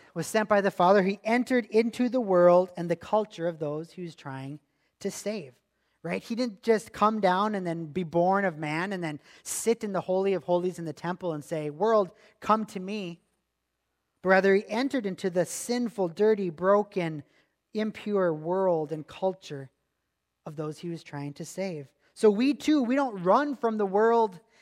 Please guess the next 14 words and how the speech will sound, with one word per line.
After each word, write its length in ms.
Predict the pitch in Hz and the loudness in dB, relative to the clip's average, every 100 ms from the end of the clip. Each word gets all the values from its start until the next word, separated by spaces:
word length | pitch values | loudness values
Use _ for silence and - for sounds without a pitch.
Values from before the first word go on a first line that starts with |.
| _ 196 | _ -2
and 140 | 190 | 0
the 60 | 190 | 0
culture 560 | - 202 233 - 190 | 2 4 4 0 -6
in 160 | 190 180 | -4 0
our 140 | 180 | 0
city 580 | 170 - 277 220 175 185 _ _ - | 0 -6 -6 -4 -4 -6 _ _ -6
as 160 | 175 170 | -4 -2
if 140 | 190 | -2
it 180 | 202 202 _ _ _ _ | -2 -4 _ _ _ _
is, 340 | 202 165 156 _ - | -8 -8 -14 _ -14
uh, 240 | 175 165 170 | -12 -12 -10
an 100 | 185 | -6
infected 640 | 185 - 208 208 214 175 _ - | -6 0 0 0 -4 -4 _ -10
coronavirus 960 | - 190 202 208 170 170 170 170 - | -2 0 0 0 0 0 0 0 -4